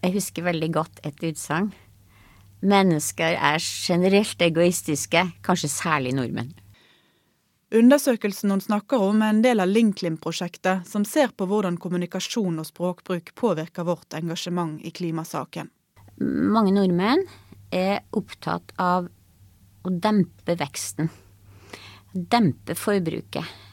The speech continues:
Speaker 1: At vi er blitt et forbrukersamfunn, eh, et helt vanvittig forbrukersamfunn, eh, som i seg selv bidrar veldig mye til det vi snakker om som klimaendringer.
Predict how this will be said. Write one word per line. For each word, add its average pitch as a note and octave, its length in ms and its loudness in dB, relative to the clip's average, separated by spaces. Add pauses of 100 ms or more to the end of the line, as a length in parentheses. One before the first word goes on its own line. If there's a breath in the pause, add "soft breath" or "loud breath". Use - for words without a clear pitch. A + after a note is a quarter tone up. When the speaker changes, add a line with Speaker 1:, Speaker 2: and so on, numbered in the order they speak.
(180 loud breath)
Speaker 1:
At F#3 140 -6
vi G3+ 80 0
er G#3 80 2
blitt F#3+ 280 0
et G3 160 -8
forbrukersamfunn, F3+ 1120 -2 (460 loud breath)
eh, F3+ 340 -2
et E3+ 100 -8
helt F#3+ 160 -2
vanvittig F3+ 520 0
forbrukersamfunn, F3 840 -2 (640 loud breath)
eh, F#3 80 -4
som G#3 380 0 (220)
i G3 140 0
seg F#3+ 180 0
selv B3 420 4
bidrar F#3 420 2
veldig F#3 280 2
mye F3+ 280 2
til F3+ 160 -6
det D#3+ 160 -2
vi E3 60 -4
snakker F3+ 340 -6
om D3+ 40 -4
som E3 180 -4
klimaendringer. D3+ 800 -4